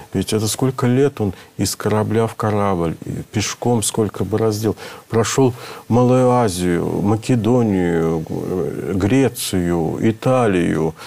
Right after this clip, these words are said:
Испанию, э, Сирию, а, Турцию современную, да, а, значит,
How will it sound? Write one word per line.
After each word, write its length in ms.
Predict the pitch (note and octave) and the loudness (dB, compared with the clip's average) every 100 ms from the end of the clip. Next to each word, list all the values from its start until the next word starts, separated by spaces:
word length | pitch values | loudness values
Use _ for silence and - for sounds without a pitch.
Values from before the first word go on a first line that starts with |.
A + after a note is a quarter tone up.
| - - | -20 -8
Испанию, 1800 | - G#2+ - - C#3 A#2 F#2+ F2+ F2+ F2 E2 - F#2 F#2+ F#2+ F#2+ F#2 F#2 | -2 0 0 0 2 2 2 2 0 0 -2 -2 0 2 4 4 2 2
э, 20 | |
Сирию, 840 | F2+ - C3+ C#3 B2 G2 F2 E2+ - - - - | 0 0 2 4 4 2 2 -2 -4 -12 -14 -4
а, 1120 | G#2 G2+ F#2 F#2 F2 F#2+ F2 F2+ F2 E2+ E2+ - _ - - | 0 2 2 2 0 0 0 0 -2 -4 -6 -10 _ -20 -4
Турцию 480 | C#3 D3 B2 - G2 | 2 2 0 0 0
современную, 760 | - G2 G2+ G2 E2+ E2 E2 | 2 2 4 2 2 0 0
да, 120 | D#2+ F#2+ | 0 0
а, 560 | A#2+ A#2 F2 F2+ E2+ E2 | 0 0 0 0 0 0
значит, 520 | E2+ F#2 - F2 - | 0 -2 -2 -6 -10